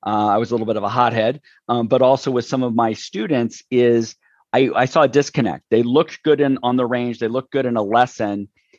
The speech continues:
and then they would come back a week or so later and they would shoot the same scores or worse.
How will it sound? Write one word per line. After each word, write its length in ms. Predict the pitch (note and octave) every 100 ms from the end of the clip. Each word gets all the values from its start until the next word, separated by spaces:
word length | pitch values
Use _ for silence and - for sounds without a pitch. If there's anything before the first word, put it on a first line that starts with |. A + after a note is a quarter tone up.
| _
and 100 | G#2+
then 120 | B2 B2+
they 80 |
would 180 | B2 B2
come 180 | - C3
back 240 | B2+ A#2+
a 60 | A#2+
week 260 | A2+ B2+ A#2+
or 60 |
so 240 | - B2+ A2
later 520 | A#2+ C3 B2+ A2+ -
and 300 | A2+ A2+ A2+
they 60 | A2+
would 160 | A2
shoot 220 | - C3+ B2+
the 80 |
same 300 | A2 A#2+ A2+
scores 400 | - - A#2 G#2+
or 100 | G#2
worse. 400 | G2+ C3 B2 A2